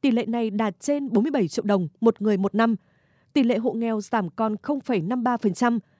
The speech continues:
Một trăm phần trăm nhân dân được tiếp cận dịch vụ y tế và chăm sóc sức khỏe ban đầu tại tuyến xã, được sử dụng nguồn điện lưới thường xuyên, an toàn. Trên chín mươi chín phần trăm các hộ dân trên địa bàn xã Tân Cương hài lòng đối với kết quả xây dựng nông thôn mới kiểu mẫu.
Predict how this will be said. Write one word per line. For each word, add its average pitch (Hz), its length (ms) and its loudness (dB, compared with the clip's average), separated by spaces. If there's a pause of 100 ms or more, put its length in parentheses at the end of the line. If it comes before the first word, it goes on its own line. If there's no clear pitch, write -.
(260)
Một 247 180 4
trăm 302 200 -6
phần 233 140 -2
trăm 277 240 -2
nhân 269 120 0
dân 240 340 -2
được 214 180 2
tiếp 214 160 -6
cận 165 180 -2
dịch 196 200 -2
vụ 214 120 0
y 262 100 0
tế 220 320 2 (120)
và 220 120 -2
chăm 247 240 -6
sóc 302 180 -6
sức - 180 -8
khỏe 220 180 0
ban 240 240 -2
đầu 208 200 4 (100)
tại 220 140 -4
tuyến 190 180 4
xã, 226 300 0 (480)
được 233 200 4
sử 226 140 2
dụng 202 260 0
nguồn 220 180 0
điện 226 160 0
lưới 202 240 4 (100)
thường 233 160 2
xuyên, 254 300 0 (100)
an 254 140 0
toàn. 208 280 0 (560)
Trên 269 260 4
chín 226 200 0
mươi 311 60 -2
chín 233 240 0
phần 247 180 -2
trăm 247 260 -4
các 320 180 -6
hộ 220 140 0
dân 247 240 -2
trên 277 160 -2
địa 233 80 -2
bàn 190 220 0
xã - 180 -4
Tân - 160 -2
Cương 226 260 4 (300)
hài 254 180 0
lòng 220 280 0
đối 214 260 4
với 214 160 2
kết - 200 -8
quả 214 200 -2
xây 262 200 -2
dựng 196 300 -2
nông 233 120 2
thôn 226 200 0
mới 185 120 4
kiểu 254 180 4
mẫu. 185 280 2